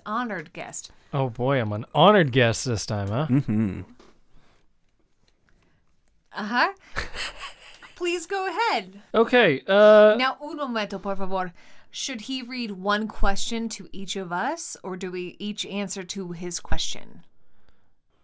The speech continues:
Speaker 1: I wanna make it tough on Alex. You get to
Speaker 2: Okay.
Speaker 1: pick one question for each of us.
Speaker 2: Hmm.
Speaker 1: So pick which question you want to ask.
Speaker 2: You know what?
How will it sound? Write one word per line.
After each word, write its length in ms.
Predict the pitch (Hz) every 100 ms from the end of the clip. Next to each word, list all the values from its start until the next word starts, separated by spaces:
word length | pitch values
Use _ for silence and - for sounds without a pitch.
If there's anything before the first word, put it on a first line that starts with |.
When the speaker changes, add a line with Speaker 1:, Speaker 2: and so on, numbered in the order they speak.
| _ _
Speaker 1:
I 140 | - 226
wanna 240 | 254 247
make 180 | 214 180
it 100 | 147
tough 240 | - 175
on 100 | 165
Alex. 480 | 165 156 131 143 - - _ _ _
You 220 | 233 254
get 160 | 330 294
to 60 |
Speaker 2:
Okay. 120 | 330 127
Speaker 1:
pick 340 | 202 294 - -
one 360 | 196 202 233
question 720 | 233 220 214 - 226 220 254 _ _ _
for 240 | - 208
each 280 | 185 208 202
of 140 | 185
us. 480 | 175 90 - - - _ _
Speaker 2:
Hmm. 520 | 156 156 139 113 101 98
Speaker 1:
So 220 | - 262
pick 260 | - - -
which 360 | 226 311 -
question 440 | - 277 269 285 254
you 140 | 240
want 260 | 196 185 190
to 200 | - -
ask. 440 | 156 151 - - 202 _ _ _ _ _ _ _ _ _ _ _ _ -
Speaker 2:
You 100 | 139
know 140 | 165
what? 260 | 165 185